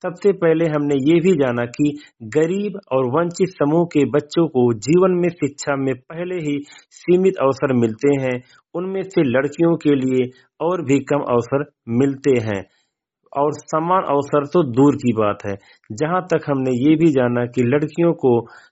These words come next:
शौचालय की सुविधाओं स्कूल में अच्छी प्रकार से नहीं मिल पाता है, जिसकी वजह से महिलाओं की जो शिक्षा है,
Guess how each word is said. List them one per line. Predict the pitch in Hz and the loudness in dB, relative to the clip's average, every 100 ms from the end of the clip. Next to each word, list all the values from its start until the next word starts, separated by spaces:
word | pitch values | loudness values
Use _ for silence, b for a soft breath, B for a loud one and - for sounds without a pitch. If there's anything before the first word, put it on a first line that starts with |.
| _ | _
शौचालय | 131 131 131 151 151 156 156 | -2 0 0 0 0 -4 -6
की | 160 _ - 131 123 | -12 _ -10 -6 -8
सुविधाओं | 123 151 147 143 151 147 147 143 | -4 0 0 2 0 -2 -2 -4
स्कूल | 123 - 131 131 | -4 -2 0 0
में | 123 123 123 | 2 0 0
अच्छी | 143 151 - | -2 -2 -2
प्रकार | 170 139 127 123 | 0 0 0 -2
से | 123 - 165 | -2 -2 0
नहीं | 135 127 135 127 | 2 2 2 2
मिल | 120 | 2
पाता | 101 107 98 101 101 98 | 0 -4 -4 -4 -4 -6
है, | - B B 113 | -10 B B -6
जिसकी | 120 165 - 175 | -2 -2 0 2
वजह | 147 139 | 2 2
से | 147 147 127 | 0 0 0
महिलाओं | 127 143 156 165 170 | 2 0 0 0 -2
की | 170 143 | -2 -4
जो | 123 120 | -2 -2
शिक्षा | 120 123 - 143 135 | -2 -2 0 0 0
है, | 127 | -2